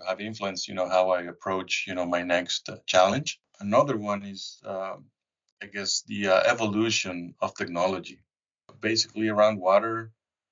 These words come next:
and wastewater rehabilitation options. Ten to fifteen years ago, you could see, you know, conference exhibits that had very limited rehabilitation tools that w-,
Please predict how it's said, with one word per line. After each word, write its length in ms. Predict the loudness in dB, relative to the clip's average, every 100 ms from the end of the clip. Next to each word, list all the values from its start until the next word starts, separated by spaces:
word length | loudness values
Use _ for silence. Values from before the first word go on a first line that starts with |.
| _
and 180 | -10 -6
wastewater 640 | -4 -2 6 6 6 -4 -12 _
rehabilitation 720 | -2 0 0 0 0 0 4
options. 640 | 6 6 4 -2 -2 -6 -12 _ _ _ _ -2
Ten 160 | -2
to 80 | -4
fifteen 340 | -14 -16 -12
years 240 | -10 -10 -14
ago, 280 | -10 -8 -8
you 160 | -12
could 180 | _ -12
see, 400 | -12 -10 -12 -14 _ _ _
you 80 | -12
know, 140 | -10 -4
conference 500 | 2 0 0 -8 -8
exhibits 680 | -8 -6 -4 -4 -4 -8 _ -4
that 160 | -2 -2
had 160 | 0
very 180 | 2 2
limited 420 | 2 -2 -2 -4 -10 -14
rehabilitation 720 | -12 -10 -12 -12 -12 -12 -14
tools 480 | -14 -14 -14 -20 _ _ _ _ _ _ -8
that 140 | -8
w-, 180 | -8 -20